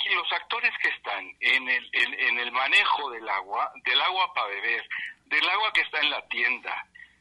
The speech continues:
eh, eh, eh, el, los otros sistemas de agua son pa-, han sido parte de un rejuego político en donde quienes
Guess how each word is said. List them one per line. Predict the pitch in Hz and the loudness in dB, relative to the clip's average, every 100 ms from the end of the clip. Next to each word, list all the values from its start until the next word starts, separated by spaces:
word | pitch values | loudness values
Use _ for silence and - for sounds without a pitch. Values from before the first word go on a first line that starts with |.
| _ - | _ -4
eh, | |
eh, | 127 143 139 143 143 | 0 2 4 4 2
eh, | 147 - | 2 0
el, | 160 156 160 160 | -4 -2 -2 0
los | 160 202 | 0 0
otros | 196 208 | 0 2
sistemas | - - 156 147 147 139 | 4 4 4 2 0 0
de | 135 143 | 2 2
agua | 160 160 160 160 170 147 - | 2 0 0 0 0 -2 -6
son | 160 170 - | -6 -6 -2
pa-, | 160 160 | 0 0
han | 160 | -2
sido | 165 175 170 - | -2 0 -2 0
parte | 160 156 - 151 | 0 0 0 0
de | 151 | 0
un | 156 | 0
rejuego | 147 - 151 151 147 143 | 0 -2 0 0 0 -6
político | - 127 143 147 147 - 131 170 - - - - - - | -8 -4 -2 2 2 0 0 -2 -4 -8 -8 -8 -10 -2
en | 135 131 | 0 0
donde | 127 143 135 139 | -2 0 2 0
quienes | - 139 135 131 | 0 -2 2 0